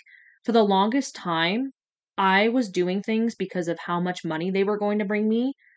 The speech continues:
versus actually doing what I enjoy and what felt good to me. And I even hate admitting that, but this podcast is all about personal development and growth and working on ourselves. And this is something that I've been actively working through. And I feel like I'm in a much better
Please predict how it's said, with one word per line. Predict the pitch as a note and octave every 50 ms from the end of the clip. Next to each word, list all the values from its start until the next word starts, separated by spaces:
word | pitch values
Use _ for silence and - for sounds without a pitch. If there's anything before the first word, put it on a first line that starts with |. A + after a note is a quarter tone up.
| _ _ -
versus | E3 G3 G3 F#3 F#3+ G3+ F#3+ F#3 - - G3+
actually | G3 F#3 F#3 - - - - A3+ A#3 A3 F#3+
doing | E3+ F3+ F3+ F3+ F#3 F#3 F3+ E3
what | E3+ E3 D#3 - _ _ _ _ _ _ _ - -
I | F3+ F3 F3+ F#3
enjoy | F#3 F3+ E3+ - - E3+ D#3+ E3 F3+ G3+ A3 G3
and | F3+ E3
what | D#3+ E3 D#3 -
felt | - - F3 E3 D#3+ - E3+ -
good | E3+ D#3 D#3 -
to | - -
me. | - G2 G2+ F#3 - _ _ _ _ _ _ _ _ _ _ -
And | G3+ G3
I | F#3+ F#3 - -
even | G#3 A3+ A3+ D4 C4+
hate | A3 - - - F#3+ F#3+ F#3+ - -
admitting | - E3+ D#3 E3 E3 D#3+ D#3 F3 F#3+ A3
that, | A#3 B3+ C#4 C#4+ D4+ - _ _ _ _ _ _ _ _ _ -
but | G3 F#3+
this | A3+ B3 -
podcast | - A3 G#3+ A3 A#3 A3 A3 A3 G#3+
is | F#3
all | F#3 F3 F#3
about | F#3 F#3+ F#3+ F#3 -
personal | - F#3+ F#3 - G3+
development | G3+ F#3+ F3 E3+ F#3+ G3 D#3+ D#3 D3+ - - -
and | F#3 F3+ D#3
growth | F3 F3 F#3 F3 D#3 - -
and | F3 E3+
working | E3 G3+ G3+ A3 G3+ F3+
on | E3 D#3
ourselves. | D#3 D#3 - E3 D3+ D3+ D3+ -
And | E3+ D#3+ D#3 D#3 - _ _ -
this | E3 D#3+ F3 F3+ - G3+
is | G3 -
something | G3 F#3 - G3 F#3+ F#3
that | F3+ E3
I've | E3 D#3+ D#3 E3+
been | D#3+ - - -
actively | F3+ C#3 D#3+ - F#3+ F3 F3 F3+ F3 E3
working | E3 E3 E3+ - G3+ G#3 G3+
through. | - A#3+ A#3+ B3 B3+ B3+ C4 B3+ - - - - _ _ _ - F#3
And | F3 F3 E3+ E3
I | E3+
feel | E3+ - F#3 F#3
like | F#3 F#3 F#3 G3+
I'm | G3 F#3
in | F3+
a | F3 E3
much | D#3+ E3 - - -
better | F3 E3+ F3